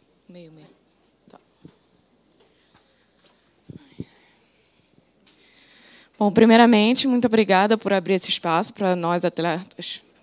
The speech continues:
Podemos falar um pouquinho também, né, que a representatividade dos atletas, na verdade, tá aumentando dentro das confederações recentemente.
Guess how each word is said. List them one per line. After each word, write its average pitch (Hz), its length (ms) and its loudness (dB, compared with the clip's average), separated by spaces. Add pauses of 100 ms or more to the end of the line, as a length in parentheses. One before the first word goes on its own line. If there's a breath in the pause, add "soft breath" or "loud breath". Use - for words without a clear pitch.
(120)
Podemos 254 360 -8
falar 240 240 -2
um 226 60 -2
pouquinho 220 340 -4
também, 202 320 0
né, 220 280 -2 (120)
que 165 400 -4 (160)
a 220 280 -2
representatividade 262 1200 -4
dos 254 140 -6
atletas, 226 280 -4
na 240 80 -8
verdade, 196 320 -4
tá 208 60 -6
aumentando 202 580 -6 (380 soft breath)
dentro 175 180 -4
das 185 140 -4
confederações 175 800 -6
recentemente. 190 840 -10